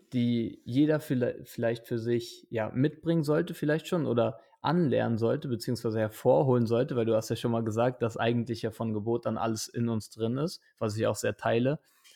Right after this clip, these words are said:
Ähm, was sind so drei Eigenschaften, wo du glaubst, sie sind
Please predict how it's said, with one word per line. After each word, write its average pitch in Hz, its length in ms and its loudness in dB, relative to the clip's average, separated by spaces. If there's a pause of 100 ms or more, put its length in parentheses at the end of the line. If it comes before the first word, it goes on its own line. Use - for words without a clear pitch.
Ähm, 117 280 2
was 139 160 0
sind 190 140 0
so 165 200 2
drei 127 300 0
Eigenschaften, 139 680 -2 (320)
wo 123 100 2
du 131 180 2
glaubst, 127 380 2
sie 123 100 -2
sind 120 320 -2